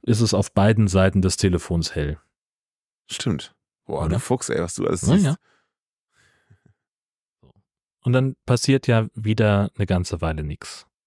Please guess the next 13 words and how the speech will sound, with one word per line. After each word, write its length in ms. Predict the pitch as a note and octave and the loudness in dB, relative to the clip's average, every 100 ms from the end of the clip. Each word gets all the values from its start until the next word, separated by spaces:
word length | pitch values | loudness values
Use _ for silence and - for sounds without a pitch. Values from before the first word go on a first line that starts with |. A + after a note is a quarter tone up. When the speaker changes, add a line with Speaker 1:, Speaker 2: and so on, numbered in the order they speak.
| _ _ _ _ _ _ _ _ | _ _ _ _ _ _ _ _
Speaker 1:
Sie 200 | G#2+ A2+ | -2 0
ist 180 | A2+ - | 0 -2
traurig, 540 | - B2+ B2+ A#2+ A2 | 0 2 2 2 0
sie 160 | - G2+ | -2 -2
erinnert 320 | F2+ A2+ G#2+ | 2 0 0
sich 180 | G#2 - | -2 -2
immer 240 | G2+ G2 | 0 2
wieder 460 | G2 F#2+ F#2 F2+ - | 2 2 2 2 0
an 140 | F#2 | -2
diese 640 | F#2 F2+ F2+ F2+ - - - | -2 0 0 0 -4 -10 -16
traumatisierende 1120 | - F#2+ F#2 F2 F#2 G2 G2+ F#2 F2+ F2 E2+ - _ - | -4 0 0 0 0 0 0 0 0 -2 -4 -8 _ -12
Geburt. 600 | F2+ - B2+ C3 - - _ _ _ _ _ _ _ _ _ _ _ _ _ _ _ | -10 0 2 2 0 -12 _ _ _ _ _ _ _ _ _ _ _ _ _ _ _
Er 320 | G#2 G#2 G#2 | 0 0 0